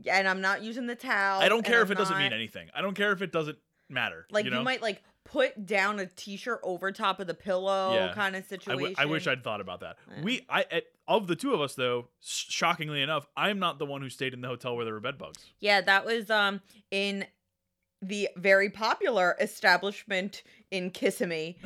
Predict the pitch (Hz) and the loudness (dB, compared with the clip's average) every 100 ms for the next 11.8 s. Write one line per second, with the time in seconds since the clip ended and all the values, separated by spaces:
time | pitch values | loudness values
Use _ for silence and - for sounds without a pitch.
0 | 117 104 196 202 196 196 196 - - 196 | -8 -2 4 6 8 6 2 -6 -4 -2
1 | 190 202 214 202 170 165 180 175 160 160 | -2 -4 -4 0 0 0 2 4 4 0
2 | - - - 180 185 202 - 196 196 175 | -8 -12 -2 2 4 2 0 0 2 0
3 | 170 - - 208 - - 226 196 214 185 | -2 -8 -8 -6 -6 -4 -4 -2 -4 -6
4 | 175 - 185 170 175 190 - 175 165 175 | -8 -12 -12 -8 -6 -4 -2 -2 -2 -2
5 | 170 160 160 165 - - - - 170 - | 2 2 0 -4 -14 -20 -8 2 2 4
6 | 190 190 196 190 190 180 190 247 220 180 | 4 6 4 4 2 -4 -4 -4 -2 -4
7 | 185 208 180 190 180 165 - 196 165 160 | -6 -4 -4 -4 -6 -8 -2 0 0 -2
8 | - 196 277 262 240 196 180 190 147 139 | -2 0 2 0 2 2 0 -4 -10 -8
9 | 147 156 165 160 180 233 208 226 226 226 | -8 -2 0 0 -2 -4 -4 -4 -4 -6
10 | - - 190 220 180 175 190 147 - - | -10 -8 -6 -4 -6 4 6 6 0 -12
11 | - - - 190 175 175 170 | -20 -8 -2 0 0 -2 -6